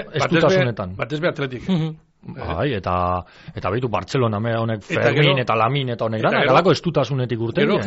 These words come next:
Speaker 1: gen-, jente asko esate ostena. Lezaman, Bilbao Atletiken, Baskonian, e, gazte mailako A taldean,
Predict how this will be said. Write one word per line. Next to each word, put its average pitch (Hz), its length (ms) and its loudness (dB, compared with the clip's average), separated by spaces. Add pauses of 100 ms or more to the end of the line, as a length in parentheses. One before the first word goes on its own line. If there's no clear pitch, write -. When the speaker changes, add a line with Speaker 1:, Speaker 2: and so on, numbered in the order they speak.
Speaker 1:
gen-, - 120 -10
jente - 240 -6
asko 233 240 -6
esate 185 280 -6
ostena. 127 420 -12 (720)
Lezaman, 156 800 -2 (760)
Bilbao 170 600 -2
Atletiken, 160 720 -6
Baskonian, 151 880 -4 (760)
e, 131 240 -4
gazte 147 380 -2
mailako 240 640 -2
A 240 200 4
taldean, 165 540 0